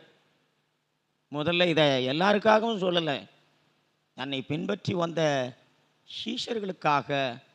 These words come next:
இதை ஆண்டவர் என்ன பண்ணாரு? இதை பேசினார். ஏன் சீஷர்களுக்கு இதை பேசினார் தெரியுமா?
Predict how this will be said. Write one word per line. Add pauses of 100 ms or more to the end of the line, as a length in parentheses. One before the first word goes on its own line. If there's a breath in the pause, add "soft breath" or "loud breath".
(540)
இதை
ஆண்டவர்
என்ன
பண்ணாரு? (920)
இதை
பேசினார்.
ஏன்
சீஷர்களுக்கு
இதை
பேசினார்
தெரியுமா?